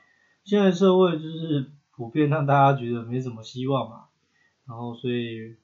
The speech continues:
不是想躺平就是及时行乐。但其实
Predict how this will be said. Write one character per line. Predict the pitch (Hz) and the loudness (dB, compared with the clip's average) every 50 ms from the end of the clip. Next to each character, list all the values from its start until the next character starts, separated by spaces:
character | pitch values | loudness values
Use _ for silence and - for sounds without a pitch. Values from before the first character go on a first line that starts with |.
| _ _ _ | _ _ _
不 | - 113 | -16 -10
是 | 117 156 151 | -8 -6 -4
想 | 143 - 131 147 | -4 -2 -2 0
躺 | 139 135 120 113 | 2 0 0 0
平 | 120 117 117 113 113 120 120 | -2 -6 -8 -8 -10 -10 -10
就 | 131 123 | -8 -8
是 | 120 123 123 120 117 113 110 107 | -6 -4 -4 -6 -6 -8 -12 -14
及 | - - 123 120 | -14 -14 -12 -12
时 | 117 120 | -12 -14
行 | 113 110 110 110 127 | -16 -18 -14 -6 -2
乐。 | 143 135 120 - - _ _ _ _ _ _ _ _ _ _ _ _ _ _ | -2 -2 -2 -2 -6 _ _ _ _ _ _ _ _ _ _ _ _ _ _
但 | 175 170 160 | -6 -6 -4
其 | 143 156 160 | -4 -6 -6
实 | 165 165 165 160 160 156 151 - | -6 -6 -4 -4 -6 -6 -8 -12